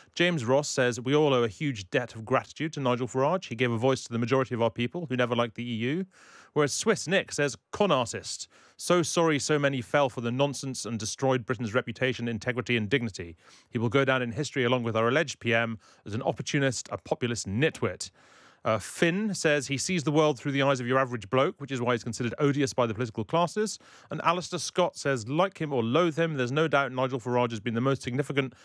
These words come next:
British politician of the twenty-first century so far." We'd like to know what you think about this,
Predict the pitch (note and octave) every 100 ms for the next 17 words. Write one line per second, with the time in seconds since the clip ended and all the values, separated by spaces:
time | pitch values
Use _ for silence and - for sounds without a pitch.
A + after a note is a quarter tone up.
0 | - - C#3+ B2+ - C3 - A#2 - A2
1 | - B2+ G#2+ A#2+ A2+ A#2+ A2 G#2 G#2 -
2 | G2+ G2 - G2 E2+ - - - _ C#3
3 | F3 C#3+ B2+ C3+ G#3 C3 G2+ G2+ C#3+ G#3
4 | -